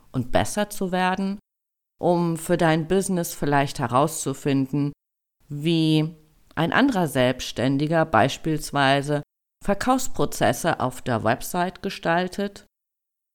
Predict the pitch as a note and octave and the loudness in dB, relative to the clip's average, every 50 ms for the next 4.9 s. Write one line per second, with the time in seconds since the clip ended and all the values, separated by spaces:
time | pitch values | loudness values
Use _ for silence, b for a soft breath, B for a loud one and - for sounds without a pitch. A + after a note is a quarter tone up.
0 | _ _ _ - C#3+ E3 E3+ E3 D#3 D3 D3 - - - A#2+ C3 C#3 C3 A#2+ A#2+ | _ _ _ -2 0 2 4 4 4 4 2 2 -2 -8 -2 2 4 6 6 4
1 | B2 B2 - B2 C#3 C#3+ C3+ D3 E3+ D#3+ - - E3+ D#3 D#3 - E3 D#3 - - | 2 0 0 2 4 4 4 2 0 -2 -4 -4 -4 -4 -2 -4 -4 -4 -4 -6
2 | - - D3+ D#3 D3 - - - - C3 D3+ D3+ - - - - C#3 C#3 C#3 C3 | -2 0 0 0 0 -4 -6 -4 -2 -2 -2 -4 -6 -12 -8 -6 -4 -4 -4 -4
3 | C3 - F3+ G3 F#3 - - D3+ D3 - - D3 C3+ C3+ C#3+ D3+ D3+ D#3 D3+ - | -4 -2 0 2 2 2 2 0 0 0 2 4 6 6 6 4 2 0 -4 -6
4 | - - - - A#2+ - - G2+ G#2 A2 C#3 C#3 - D#3 D3 D3 D3+ D3+ | -4 -2 -2 -2 -2 2 2 2 4 4 0 -2 -4 -4 -4 -4 -6 -8